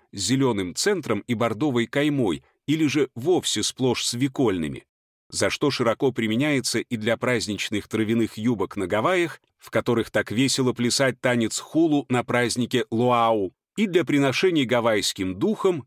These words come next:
и как свадебное украшение на Яве, и как украшение домов Тораджа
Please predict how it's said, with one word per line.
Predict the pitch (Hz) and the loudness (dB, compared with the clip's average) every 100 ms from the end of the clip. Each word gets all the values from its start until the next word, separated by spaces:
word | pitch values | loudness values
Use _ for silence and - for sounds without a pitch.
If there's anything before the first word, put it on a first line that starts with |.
| _ | _
и | 202 | -4
как | - 127 - | -2 -2 0
свадебное | 117 143 117 107 113 110 | 0 2 2 0 0 0
украшение | 104 110 - 131 117 101 95 | 0 0 0 0 0 0 -2
на | 90 | -2
Яве, | 95 139 190 170 135 _ - | -2 0 0 0 -4 _ -6
и | 196 | -4
как | 185 135 | -2 -4
украшение | 123 127 113 - 156 131 113 | -2 0 0 2 2 2 0
домов | 92 95 139 117 - | 0 0 0 -2 -4
Тораджа | 110 107 180 147 139 156 | -2 2 0 0 -2 -2